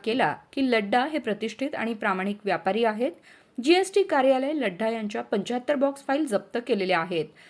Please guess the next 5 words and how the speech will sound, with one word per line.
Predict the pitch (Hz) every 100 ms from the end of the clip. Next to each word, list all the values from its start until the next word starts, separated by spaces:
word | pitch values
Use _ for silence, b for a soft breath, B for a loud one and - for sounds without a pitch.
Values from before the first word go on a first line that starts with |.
| b b
लड्डा | 294 254 370
बंधूंची | 359 330 339 320 370
पाच | 269 240 -
कोटींची | 254 262 247 277
मालमत्ता | 220 185 202 202 208